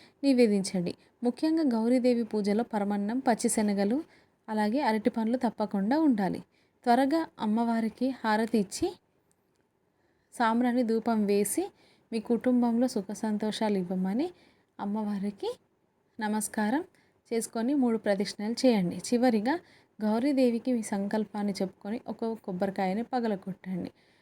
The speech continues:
గౌరీదేవి వ్రతాన్ని చేసేవాళ్ళు ముత్తైదువులను మీ ఇంటికి పిలిచి వాయినం అందించాలి. ముత్తైదువులకు తాంబూలం ఇచ్చి ఆశీర్వాదం తీసుకోవాలి. ఈ విధంగా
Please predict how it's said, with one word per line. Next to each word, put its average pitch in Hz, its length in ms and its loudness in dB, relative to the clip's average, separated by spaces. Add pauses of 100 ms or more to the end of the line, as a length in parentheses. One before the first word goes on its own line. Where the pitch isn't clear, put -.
(160)
గౌరీదేవి 285 640 4
వ్రతాన్ని 233 420 0 (100)
చేసేవాళ్ళు 196 520 0
ముత్తైదువులను 233 880 0
మీ 202 320 -2
ఇంటికి 185 320 -2
పిలిచి 196 380 -2
వాయినం 202 480 0
అందించాలి. 202 680 0 (420)
ముత్తైదువులకు 277 760 0
తాంబూలం 233 500 2
ఇచ్చి 226 260 0
ఆశీర్వాదం 202 640 0
తీసుకోవాలి. 196 480 -8
ఈ 233 180 0
విధంగా 208 500 0